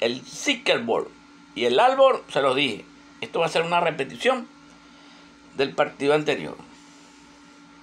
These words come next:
Y me gusta este empate una a una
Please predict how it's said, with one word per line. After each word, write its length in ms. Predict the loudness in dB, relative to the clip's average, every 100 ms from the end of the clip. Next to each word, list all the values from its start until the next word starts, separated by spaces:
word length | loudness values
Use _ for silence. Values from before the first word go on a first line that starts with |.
| -20 -20 -20 -20 -20 -20 -20 -20 -20 -20 -20 -20 -20 -20 -20 -20 -20 -20 -20 -20 -20 -8
Y 140 | -2 0
me 160 | 2
gusta 680 | 4 4 2 4 6 6 4 -4 -20 -20 -20 -20 -6
este 240 | -2 2
empate 640 | 2 4 4 4 0 -8 -8 -18 -20 -20 -20 -16 -2
una 480 | 2 4 4 2 -2 -14 -6
a 280 | 0 2 4
una 880 | 6 4 4 2 0 0 -2 -6